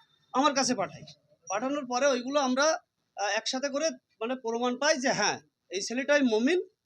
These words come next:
যে এখান থেকে ন-, আট ন বছর আগে হারিয়েছিল। তারপরে ওর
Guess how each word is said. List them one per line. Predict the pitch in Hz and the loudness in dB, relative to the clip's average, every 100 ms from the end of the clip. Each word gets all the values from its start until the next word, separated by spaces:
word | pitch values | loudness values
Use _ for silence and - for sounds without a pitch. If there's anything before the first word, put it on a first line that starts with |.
| _ _ | _ _
যে | 143 233 320 - | -2 0 0 -4
এখান | 202 233 | -10 -8
থেকে | 240 240 | -10 -6
ন-, | 214 | -4
আট | 190 - | -4 -4
ন | 202 | -6
বছর | 214 240 | -6 -4
আগে | 160 180 | -2 0
হারিয়েছিল। | 226 156 170 - 127 113 _ _ - | -2 -2 -4 -6 -6 -14 _ _ -4
তারপরে | 180 190 247 285 294 - _ _ _ _ - | -4 -2 4 6 6 4 _ _ _ _ -10
ওর | 185 | -6